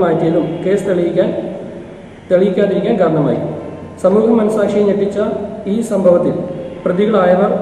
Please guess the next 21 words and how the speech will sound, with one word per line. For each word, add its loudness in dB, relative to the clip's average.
ഇന്നും 2
കാണാമറയത്താണ്. 2
ആയതിനാൽ 4
കുടുംബത്തിനും 2
സമൂഹത്തിനും 4
നീതി 4
ലഭിക്കാൻ, 2
നീതി 2
ലഭിക്കാൻ 2
തക്ക 0
ഇടപെടൽ 2
പാർട്ടിയുടെ 2
ഭാഗത്തു 2
നിന്നും 2
ഉണ്ടാകണമെന്ന് 2
വിനീതമായി 2
അപേക്ഷിക്കുന്നു -2
എന്ന് 0
മറിയക്കുട്ടിയുടെ 0
മകൻ 0
സെബാസ്റ്റ്യൻ 2